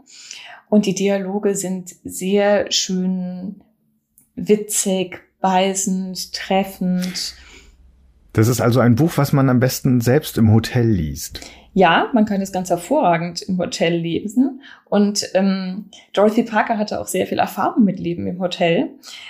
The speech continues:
Speaker 1: weil sie nämlich nach der Scheidung von ihrem ersten Mann eine Weile lang selbst in dem Hotel gelebt hat, in dem sie auch einen literarischen Zirkel hatte.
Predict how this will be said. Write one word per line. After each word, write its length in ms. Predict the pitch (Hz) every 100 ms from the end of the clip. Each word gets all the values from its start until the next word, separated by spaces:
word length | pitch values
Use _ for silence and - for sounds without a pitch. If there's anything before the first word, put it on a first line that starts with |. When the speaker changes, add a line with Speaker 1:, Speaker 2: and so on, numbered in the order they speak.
| -
Speaker 1:
weil 240 | 190 190 202
sie 140 | 202
nämlich 560 | 190 185 185 185 - -
nach 200 | 185 180
der 100 | -
Scheidung 320 | - 220 190
von 240 | - 185
ihrem 180 | - 190
ersten 440 | - 180 - 180 180
Mann 320 | 196 202 170
eine 280 | 71 180 180
Weile 200 | 175 180
lang 200 | 180 180
selbst 360 | 185 220 -
in 100 | -
dem 160 | 180 185
Hotel 560 | 175 - 180 180 170
gelebt 460 | - 175 170 170 -
hat, 180 | 160 160
in 140 | 190
dem 160 | 175 180
sie 120 | 175
auch 120 | -
einen 280 | 196 180 180
literarischen 680 | 180 185 185 175 175 - 170
Zirkel 440 | - 190 185 -
hatte. 360 | - - -